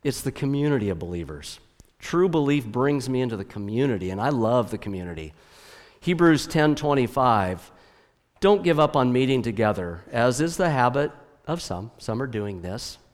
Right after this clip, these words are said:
"But encouraging one another, and all the more as you see the day approaching."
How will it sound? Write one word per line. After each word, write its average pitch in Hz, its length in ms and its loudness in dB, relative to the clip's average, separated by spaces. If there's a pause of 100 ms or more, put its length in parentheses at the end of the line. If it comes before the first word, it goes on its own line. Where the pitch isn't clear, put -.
(960)
"But 135 340 6
encouraging 147 640 0
one 127 160 2
another, 113 340 0
and 113 80 0
all 123 180 2
the 131 60 -2
more 120 240 -2
as 110 80 -4
you 110 60 -6
see 113 200 -6
the 98 120 -6
day 104 180 -4
approaching." 98 560 -6